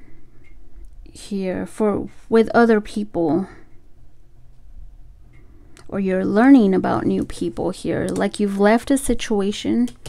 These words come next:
and you're putting your con-, your energy into something else that kind of, like, could be, of course, people,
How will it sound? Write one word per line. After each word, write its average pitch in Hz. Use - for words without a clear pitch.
and 208
you're 214
putting 226
your 226
con-, 202
your 196
energy 202
into 196
something 180
else 185
that 190
kind 247
of, 240
like, 196
could 233
be, 214
of -
course, 185
people, 196